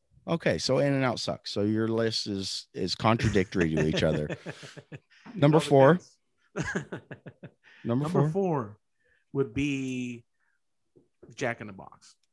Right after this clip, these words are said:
Speaker 1: Oh my gosh.
Speaker 2: Sorry, man.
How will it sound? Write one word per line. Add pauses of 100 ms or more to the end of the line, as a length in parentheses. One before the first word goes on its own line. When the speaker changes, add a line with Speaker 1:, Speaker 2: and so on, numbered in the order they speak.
(220)
Speaker 1:
Oh
my
gosh.
Speaker 2:
Sorry,
man.